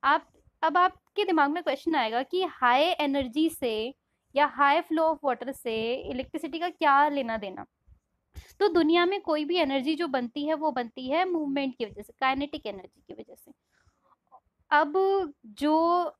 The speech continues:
ये fall है, अब एनर्जी जो बनेगी, एनर्जी से पहले एक turbines होती है जो move करती है, बहुत ही fast speed में मूव करती है।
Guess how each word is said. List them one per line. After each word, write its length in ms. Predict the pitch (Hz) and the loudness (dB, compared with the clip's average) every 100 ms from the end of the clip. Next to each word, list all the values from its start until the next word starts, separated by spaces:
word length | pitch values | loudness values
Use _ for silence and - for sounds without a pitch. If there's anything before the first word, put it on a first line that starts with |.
| _ 269 | _ -2
ये 180 | 302 | 0
fall 400 | 349 - 262 247 | 0 2 2 2
है, 220 | 269 214 - | 2 -4 -2
अब 240 | 269 262 254 302 | -2 -2 -2 2
एनर्जी 420 | 285 302 269 359 | 4 2 2 0
जो 140 | 370 | 2
बनेगी, 400 | 311 269 240 240 | 0 0 -2 -6
एनर्जी 440 | 262 254 262 277 302 | -4 -4 -4 -4 -4
से 100 | 349 | -4
पहले 300 | 294 277 320 | -4 -4 -4
एक 240 | 339 - _ | -6 -12 _
turbines 640 | 262 254 226 247 285 302 | 0 0 0 0 0 -2
होती 260 | 294 - 294 | -4 -4 -6
है 100 | 311 | -4
जो 160 | 311 330 | -2 -2
move 460 | 285 285 330 320 - | 0 0 0 0 -4
करती 360 | 220 - 214 | -8 -8 -12
है, 60 | 214 | -10
बहुत 340 | 220 262 285 | -6 -4 -4
ही 80 | 330 | -6
fast 400 | - 269 247 269 | -2 2 2 0
speed 260 | - 277 269 | -6 -6 -4
में 140 | 285 | -4
मूव 240 | 262 233 254 | -4 -6 -8
करती 420 | - 208 - | -10 -10 -8
है। 100 | 226 | -8